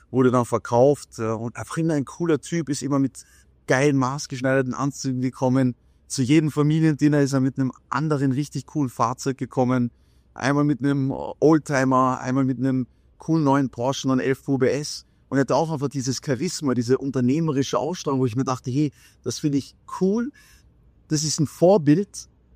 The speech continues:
Ich möchte auch irgendwann sein wie dieser Typ.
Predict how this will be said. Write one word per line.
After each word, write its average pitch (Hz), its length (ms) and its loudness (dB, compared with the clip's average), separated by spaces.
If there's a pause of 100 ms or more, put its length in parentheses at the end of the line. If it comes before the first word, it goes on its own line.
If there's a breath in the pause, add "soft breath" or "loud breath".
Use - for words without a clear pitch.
(160)
Ich - 160 -6
möchte 190 340 2
auch 214 300 -2
irgendwann 185 560 0
sein 160 520 -2
wie 170 220 -2
dieser 147 360 -2
Typ. - 380 -4